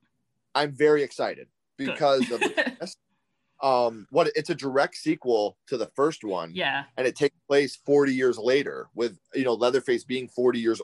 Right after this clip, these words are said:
Speaker 1: older. So I, I think this has a lot of potential. You know, like, the last one that came out, Leatherface,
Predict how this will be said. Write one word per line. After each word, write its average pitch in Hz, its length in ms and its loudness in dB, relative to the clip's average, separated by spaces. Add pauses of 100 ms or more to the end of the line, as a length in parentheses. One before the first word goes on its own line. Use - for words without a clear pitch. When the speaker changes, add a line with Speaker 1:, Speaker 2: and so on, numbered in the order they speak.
Speaker 1:
older. 110 340 2
So 95 220 -2 (280)
I, 165 280 -2
I - 20 2
think 170 240 -2
this 160 180 0
has 147 160 2
a 135 40 -4
lot 117 240 2
of - 80 -10
potential. - 580 -8 (300)
You 139 80 -8
know, 156 80 4
like, 160 140 2
the 180 100 -4
last 156 300 -2
one 170 100 -4
that 120 100 -14
came 110 200 -12
out, 92 220 -6
Leatherface, 104 720 -4